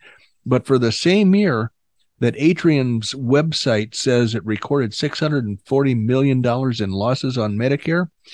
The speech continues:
the hospital system claimed an eighty-two million dollar profit from Medicare on the same year. And an additional thirty-seven point two million in profits from Medicare Advantage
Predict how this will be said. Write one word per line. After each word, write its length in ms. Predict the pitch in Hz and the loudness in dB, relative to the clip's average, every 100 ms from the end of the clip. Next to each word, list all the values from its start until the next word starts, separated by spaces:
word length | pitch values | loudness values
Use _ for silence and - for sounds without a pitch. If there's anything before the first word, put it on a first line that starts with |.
| - - | -20 -8
the 100 | - | -2
hospital 460 | 123 180 - 190 151 | 2 2 0 0 0
system 440 | - 151 - 139 | 0 -4 -2 -4
claimed 500 | 131 - 175 165 147 | -4 -2 2 4 4
an 120 | 127 123 | 2 2
eighty-two 640 | 151 151 147 143 - 202 208 | 2 4 2 -4 -2 2 4
million 380 | 160 127 117 | 4 4 2
dollar 300 | 113 110 113 | 0 0 -2
profit 580 | 107 - 185 196 - - _ _ _ | -4 -4 -2 -2 -4 -10 _ _ _
from 200 | 113 104 | -2 0
Medicare 580 | 107 101 92 113 95 85 - _ _ _ _ - | 2 0 -2 -6 -6 -8 -16 _ _ _ _ -6
on 140 | 131 | 0
the 80 | 151 | 0
same 340 | - 208 247 220 | 0 0 2 2
year. 340 | 285 202 - _ _ _ _ _ _ _ - | 2 0 -6 _ _ _ _ _ _ _ 0
And 140 | 143 | 2
an 100 | 151 | 4
additional 440 | 147 175 208 175 135 | 4 4 4 0 2
thirty-seven 640 | 139 139 127 151 147 135 | 2 0 0 0 0 -2
point 260 | 143 127 - | -2 -4 -2
two 180 | 190 | 0
million 360 | 185 147 127 131 | 2 4 4 2
in 120 | 123 | 0
profits 440 | - 135 135 143 - | 0 -2 0 -2 -4
from 240 | 123 120 | -2 0
Medicare 480 | 127 131 - 135 127 | 0 0 -2 -2 -2
Advantage 840 | 123 117 131 151 160 117 85 - | -4 -4 -2 0 0 -4 -8 -14